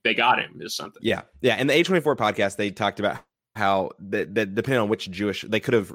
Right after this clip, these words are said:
Speaker 2: done different parts of the movie, like, w-, depending on which player or which team they were casting from, they could have done a different Jewish holiday. Like, they were talking about how some things would have been interchangeable, um, and they could have, like, mixed and matched, so to speak.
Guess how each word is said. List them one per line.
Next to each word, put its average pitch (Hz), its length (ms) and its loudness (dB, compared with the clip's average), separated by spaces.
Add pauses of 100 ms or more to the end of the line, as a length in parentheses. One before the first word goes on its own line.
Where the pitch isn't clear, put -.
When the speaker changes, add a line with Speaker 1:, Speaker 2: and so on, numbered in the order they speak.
(160)
Speaker 2:
done 107 280 0
different 98 220 -6
parts 101 180 -2
of - 60 -20
the 101 60 -8
movie, 95 180 -2
like, 95 140 -2
w-, - 160 -10 (320)
depending 113 320 0
on 98 40 -4
which 110 220 0
player 98 420 2
or 92 140 2
which 95 220 0
team 101 240 -2
they 92 100 0
were 90 100 -4
casting 92 400 -4
from, 90 200 -4
they 90 80 -4
could 95 120 -2
have 92 80 0
done 90 60 -4
a 87 40 -8
different - 260 -10
Jewish 85 200 -8
holiday. 85 460 -4 (160)
Like, 123 100 4
they 139 60 6
were 139 60 4
talking 127 240 0
about 107 120 2
how 98 240 0 (300)
some 117 220 -4
things 107 240 -4
would 101 80 -4
have 98 40 -2
been 98 120 0
interchangeable, 101 720 -4 (400)
um, 98 300 0
and 98 100 -2
they 98 80 2
could 104 120 2
have, 95 80 2
like, 92 200 -4 (380)
mixed 107 320 0
and 95 100 -2
matched, 92 360 -2
so 101 100 0
to 92 80 -2
speak. - 400 -4